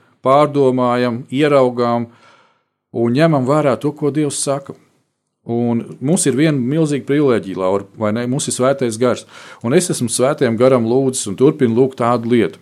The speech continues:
"Svētais Gars, tu esi mans skolotājs un mans vadītājs. Ā, palīdzi man, tad, kad es sāku domāt un gribu runāt šķērsām,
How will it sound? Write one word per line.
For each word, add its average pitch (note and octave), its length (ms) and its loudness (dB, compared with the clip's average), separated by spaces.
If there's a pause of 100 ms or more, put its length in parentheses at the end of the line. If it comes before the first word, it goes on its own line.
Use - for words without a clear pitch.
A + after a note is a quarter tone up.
(300)
"Svētais C3 480 0
Gars, A2+ 280 0
tu - 200 0
esi B2+ 160 0
mans G#2+ 160 -6
skolotājs C#3+ 640 2
un B2+ 120 -2
mans A#2+ 140 -6
vadītājs. G2+ 600 -2 (500)
Ā, G2+ 300 4 (120)
palīdzi B2 600 2
man, G#2+ 460 -2 (340)
tad, E3 240 2
kad G2 220 -4
es C3 180 0
sāku - 480 0
domāt B2 680 2
un A2 120 -2
gribu B2+ 400 0
runāt C3 400 0
šķērsām, E3+ 720 -2